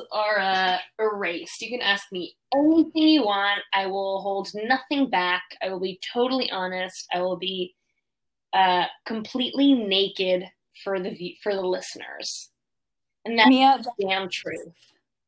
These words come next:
Speaker 2: that means the world, and that's exactly why my listeners demanded I have you on the pod
Speaker 1: <laughs>
Speaker 2: tonight.
Speaker 1: Thank you.
Speaker 2: So, are y-, are you in, like, a condo in Jersey City right now? What, what's,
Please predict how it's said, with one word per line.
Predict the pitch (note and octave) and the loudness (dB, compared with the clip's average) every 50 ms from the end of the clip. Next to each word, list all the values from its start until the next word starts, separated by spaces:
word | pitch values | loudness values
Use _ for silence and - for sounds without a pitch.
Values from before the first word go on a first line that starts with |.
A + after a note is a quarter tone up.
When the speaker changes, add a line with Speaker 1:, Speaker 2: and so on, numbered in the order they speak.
| _ _ _ _ | _ _ _ _
Speaker 2:
that | C4+ B3 B3+ B3+ C4 C4 | 0 2 2 2 2 0
means | C4+ C#4+ D4+ D#4 E4 D#4+ - | -2 -2 -2 -2 -2 -4 -6
the | D4 C#4 | -8 -6
world, | G#3+ G#3 G#3 G3+ G#3+ A3+ B3+ B3 | -4 -4 -2 0 0 0 0 -2
and | B3 A#3 | -4 -2
that's | A3+ G#3+ A3+ - - | -2 -2 -2 -4 -6
exactly | A#3 A3 G#3+ G#3 G#3+ A#3 A3 A3 A3 - - C4+ A#3+ A3+ | -10 -10 -6 2 4 4 4 4 2 -2 -6 -8 -8 -4
why | G#3 G#3+ G#3 G3 G3 G3+ | -2 -2 -2 -2 -2 -4
my | G#3 G3+ G3+ | -8 -10 -10
listeners | G3+ G3+ G3+ G3+ - G#3 G3 F#3+ F3+ F3+ F3+ F3+ F3+ - - _ | -10 -10 -12 -10 -12 -12 -12 -10 -10 -8 -8 -10 -10 -14 -4 _
demanded | B3+ A#3 A3 A3 A3+ A#3 A#3 A#3+ B3 B3+ A#3 A3+ G3+ F#3+ F#3 | 2 4 4 6 6 6 6 6 6 4 4 2 2 2 0
I | F#3+ G3+ G#3 | 0 0 0
have | G#3+ G#3+ G#3 G3 G3 G#3 | 0 -2 -2 -2 -2 -4
you | G3+ G3 | -6 -8
on | F#3+ F#3 F3 | -4 0 2
the | - - - | 2 2 2
pod | - - F3+ F3 E3+ - - | 2 2 2 2 0 -2 -4
Speaker 1:
<laughs> | - - | -4 -6
Speaker 2:
tonight. | - - - D3 D#3+ - - - - - - - - _ _ _ - - - - - _ - | -10 -10 -10 -10 -12 -12 -14 -18 -18 -18 -20 -20 -20 _ _ _ -20 -20 -20 -20 -20 _ 4
Speaker 1:
Thank | A#3+ A3+ A3 A3 | 4 4 4 4
you. | A3 G#3 F#3+ F#3 F3+ | 2 2 2 2 2
Speaker 2:
So, | - F4 E4 B3+ - G3 G#3 E3+ - _ _ _ _ _ _ _ _ _ _ _ _ _ _ _ _ _ _ _ _ _ _ _ _ | 2 2 2 2 -2 -10 -14 -14 -16 _ _ _ _ _ _ _ _ _ _ _ _ _ _ _ _ _ _ _ _ _ _ _ _
are | A#3 C4+ | 2 4
y-, | C4 A#3 - - _ _ _ | 4 0 -4 -12 _ _ _
are | B3+ D4 | 2 2
you | C4 B3 B3+ C4 C4+ C#4 D4+ D#4 | 4 2 0 0 0 0 0 -2
in, | C#4+ C#4 D4+ C#4+ | -2 -2 0 0
like, | C4+ B3+ B3+ B3+ | 0 0 -2 -2
a | B3 | -6
condo | A#3 - - A#3 G#3 A3 A3+ C4 B3+ B3 | -8 -6 -4 -2 -2 0 0 -2 -2 -2
in | B3 A#3+ A3+ | -2 -4 -4
Jersey | A3+ A#3 B3 A#3 A#3 A#3+ | -4 -4 -4 -4 -6 -8
City | A3+ - - G3+ G3 G#3+ A3+ | -8 -6 -6 -6 -6 -4 -4
right | B3 B3+ C4 | -4 -4 -4
now? | C#4 C#4 C4+ C#4+ | -4 -4 -2 -2
What, | D4 B3 A3+ A3+ - - - - | -2 -2 -2 -2 -4 -4 -4 -2
what's, | A3+ C4 D4 - | -2 -2 -2 -2